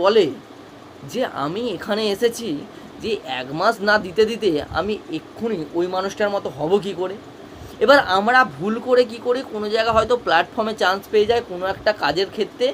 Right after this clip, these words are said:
এবার আমরাও কী করি, যারা আজকে স্টেজে স্পিচ দিচ্ছে, যারা হয়তো ভালোভাবে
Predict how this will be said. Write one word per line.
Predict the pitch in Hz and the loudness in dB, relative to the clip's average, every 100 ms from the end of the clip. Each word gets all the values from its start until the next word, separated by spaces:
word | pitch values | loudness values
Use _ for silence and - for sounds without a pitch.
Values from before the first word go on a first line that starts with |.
| - - - | -2 -16 -6
এবার | 160 220 - 156 | 2 2 2 -2
আমরাও | 165 214 247 220 | 4 6 6 4
কী | 226 | 0
করি, | 233 175 170 - - 143 180 | 0 0 -4 -10 -18 -2 2
যারা | 196 220 | 4 2
আজকে | 208 220 214 | 2 -2 -2
স্টেজে | 190 185 220 175 165 | -4 4 4 4 0
স্পিচ | - 190 190 156 | -8 -8 -8 -4
দিচ্ছে, | 220 - 180 147 - - - 151 | -6 -4 -4 -4 -8 -20 -8 4
যারা | 190 220 196 | 6 6 6
হয়তো | 208 214 180 143 | 4 4 -2 0
ভালোভাবে | 156 208 214 208 | 2 4 4 4